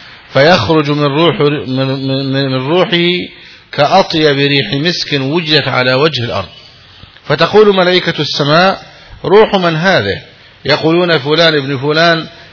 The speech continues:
بأحب أسمائه التي كان يسمى بها في الدنيا،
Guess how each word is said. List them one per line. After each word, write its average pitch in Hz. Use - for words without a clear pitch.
بأحب 156
أسمائه 165
التي 143
كان 160
يسمى 147
بها 147
في 113
الدنيا، 95